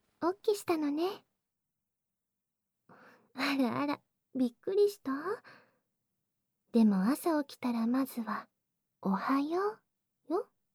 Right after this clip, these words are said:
かわいい声を聞かせて。はい、言ってみて。おはよ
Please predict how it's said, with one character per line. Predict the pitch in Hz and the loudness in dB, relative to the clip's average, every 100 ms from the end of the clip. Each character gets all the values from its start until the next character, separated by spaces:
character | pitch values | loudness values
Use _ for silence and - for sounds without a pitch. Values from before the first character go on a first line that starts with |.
| _ _ _ _ _ _ _ _ _ _ _ _ _ _ _ _ - | _ _ _ _ _ _ _ _ _ _ _ _ _ _ _ _ -2
か | 302 | 2
わ | 311 349 | 4 2
い | |
い | 392 415 - | 2 0 0
声 | 320 294 233 | -2 0 -2
を | |
聞 | 214 - | -6 -8
か | 247 247 | -8 -8
せ | 262 | -10
て。 | - 320 427 494 _ _ _ _ _ _ _ _ - - _ | -6 -4 -4 -6 _ _ _ _ _ _ _ _ -20 -20 _
は | - 254 311 427 | -6 0 2 2
い、 | 539 _ _ - | 0 _ _ -10
言 | |
っ | 262 | -8
て | - 311 | -6 -6
み | 339 | -4
て。 | - 403 - _ _ _ _ _ _ _ _ _ _ _ 214 | -2 -2 -4 _ _ _ _ _ _ _ _ _ _ _ -2
お | |
は | 220 - 240 233 | -2 0 0 2
よ | 240 | 4